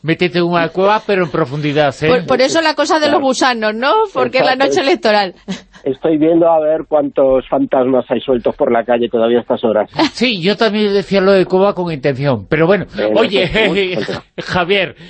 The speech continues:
Speaker 1: eh, cuéntanos
Speaker 3: Dígame usted.
Speaker 1: que en el futuro van a ser muy importantes, eh, para conseguir medicamentos los gusanos.
Speaker 3: Pues sí, mira, es, bueno, los gusanos siempre han estado muy presentes en la vida del hombre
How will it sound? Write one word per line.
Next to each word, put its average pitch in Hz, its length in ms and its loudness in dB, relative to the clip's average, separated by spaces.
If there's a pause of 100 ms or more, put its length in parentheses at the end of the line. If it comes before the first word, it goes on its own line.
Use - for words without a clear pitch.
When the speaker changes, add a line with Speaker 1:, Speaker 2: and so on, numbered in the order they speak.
(140)
Speaker 1:
eh, 160 200 -4
cuéntanos 247 640 0
Speaker 3:
Dígame 196 220 -10
usted. - 180 -20
Speaker 1:
que 190 140 0
en 175 100 0
el 147 160 0
futuro 202 420 0
van 208 160 -2
a 202 80 -4
ser 190 240 -2
muy 196 180 -2
importantes, 208 640 0
eh, 208 120 2
para 175 260 0
conseguir 156 400 -4
medicamentos 196 640 0
los 190 160 0
gusanos. 131 640 -6 (460)
Speaker 3:
Pues 120 200 0
sí, 156 80 0
mira, 139 420 4 (200)
es, 127 500 2 (180)
bueno, 143 200 2
los 120 140 2
gusanos 156 380 2
siempre 160 240 2
han 156 160 4
estado 135 640 2
muy 131 180 0
presentes 135 560 -2
en 123 100 2
la 117 120 2
vida 120 360 4
del 117 180 2
hombre 139 360 2